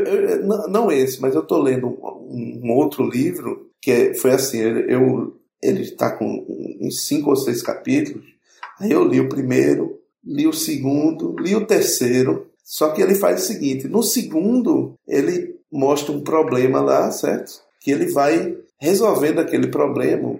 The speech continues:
é um livro técnico também, vai resolvendo aquele problema ao longo do resto do livro, né? Então, quando eu cheguei no capítulo três,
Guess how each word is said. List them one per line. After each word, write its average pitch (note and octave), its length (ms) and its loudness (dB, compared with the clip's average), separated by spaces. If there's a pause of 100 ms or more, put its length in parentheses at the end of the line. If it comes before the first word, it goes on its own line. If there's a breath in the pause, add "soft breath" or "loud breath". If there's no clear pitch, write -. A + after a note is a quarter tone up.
(240)
é - 80 -6
um - 100 -2
livro B2+ 200 -4
técnico - 440 0
também, C3 360 0
vai D3 180 4
resolvendo D#3 440 2
aquele C3 220 0
problema E3 640 -2 (160)
ao D#3+ 180 2
longo E3+ 280 2
do G3+ 120 2
resto D#3 380 0
do A#3+ 160 -2
livro, C3 300 -2
né? - 80 -8 (200)
Então, - 200 -2
quando B3 180 2
eu C#4+ 60 2
cheguei - 340 0
no D3 140 -2
capítulo C3+ 560 -2
três, - 880 -2